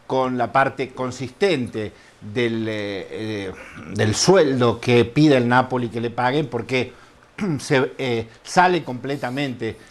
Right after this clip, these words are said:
lo que gana Cristiano Ronaldo, que son, eh, casi veinte,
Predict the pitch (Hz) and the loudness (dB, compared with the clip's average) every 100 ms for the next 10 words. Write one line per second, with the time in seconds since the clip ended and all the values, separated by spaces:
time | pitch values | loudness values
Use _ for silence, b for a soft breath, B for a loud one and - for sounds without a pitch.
0 | B 117 117 120 131 127 113 107 127 120 | B -4 -2 2 2 0 -6 -6 -4 -4
1 | 120 135 175 147 113 95 - 87 117 107 | -4 -2 0 0 0 -4 -10 -14 -8 -8
2 | 95 B B B B 80 92 - - 95 | -8 B B B B -14 -12 -12 -10 -8
3 | 95 117 107 107 107 | -4 -2 0 0 -2